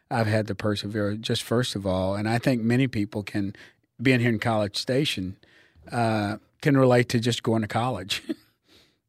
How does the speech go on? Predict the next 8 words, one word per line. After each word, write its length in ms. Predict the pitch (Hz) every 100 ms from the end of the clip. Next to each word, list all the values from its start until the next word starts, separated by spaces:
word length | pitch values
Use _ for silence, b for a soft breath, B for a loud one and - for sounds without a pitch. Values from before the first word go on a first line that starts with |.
| _ _ -
You 120 | 110 104
know, 340 | 104 104 107 - -
some 280 | 160 135 127
people 380 | 123 117 120 117
that 240 | 113 107 - _ _ _ _ _ _ _ _ _ _
may 240 | 123 117 113
have 160 | 110
taken 800 | 127 113 123 107 107 107 107 104